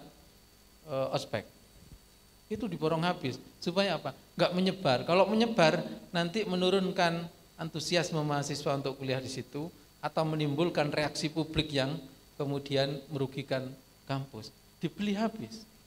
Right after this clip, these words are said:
Dan itu harganya sangat mahal. Untung waktu itu yang ditugaskan ke saya, medianya nggak terlalu, eh, nasional, media lokal. Kebayangkan kalau itu Kompas,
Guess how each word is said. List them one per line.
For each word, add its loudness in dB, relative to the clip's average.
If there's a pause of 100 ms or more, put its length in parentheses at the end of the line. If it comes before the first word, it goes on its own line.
(680)
Dan -8
itu -4
harganya 0
sangat -6
mahal. -6 (1120)
Untung 2
waktu 2
itu 2
yang 2
ditugaskan 0
ke -6
saya, 2 (240)
medianya 0
nggak 0
terlalu, 0 (1400)
eh, -4
nasional, 0 (320)
media -2
lokal. -4 (320)
Kebayangkan 2
kalau 0
itu -6
Kompas, -2